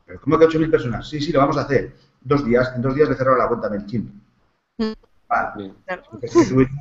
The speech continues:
Speaker 1: una tasa de spam y de rebotados, y de, estaba, yo entraba en la cuenta y estaba todo rojo.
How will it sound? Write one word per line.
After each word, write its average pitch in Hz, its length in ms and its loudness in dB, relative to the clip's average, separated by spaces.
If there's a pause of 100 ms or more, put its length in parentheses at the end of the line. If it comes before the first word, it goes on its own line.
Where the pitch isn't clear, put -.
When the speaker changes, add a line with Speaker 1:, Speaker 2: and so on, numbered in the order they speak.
(220)
Speaker 1:
una 143 180 2
tasa 143 180 2
de 131 80 6
spam 104 520 0
y 113 80 -6
de 104 120 0
rebotados, 107 680 0
y 110 60 -4
de, 104 240 0
estaba, 127 340 2
yo 135 60 2
entraba 147 220 2
en 143 60 4
la 143 60 2
cuenta 156 180 2
y 135 40 2
estaba 147 240 2
todo 160 180 8
rojo. 147 420 -2